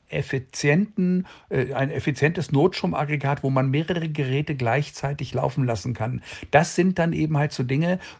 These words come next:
die sind deshalb so wichtig, weil sie geräuschfrei, nicht arm, sondern geräuschfrei, niemand hört, dass da Strom ist. Und ich halte das für ganz wichtig, weil man muss natürlich für sich selbst vor allem vorsorgen, wobei wir auch immer wieder sagen,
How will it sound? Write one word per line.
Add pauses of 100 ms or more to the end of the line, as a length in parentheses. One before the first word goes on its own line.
die
sind
deshalb
so
wichtig,
weil
sie
geräuschfrei,
nicht
arm,
sondern
geräuschfrei, (300)
niemand
hört, (120)
dass
da
Strom
ist. (240)
Und
ich
halte
das
für
ganz
wichtig, (300)
weil (300)
man
muss
natürlich
für
sich
selbst
vor
allem
vorsorgen, (160)
wobei
wir
auch
immer
wieder
sagen,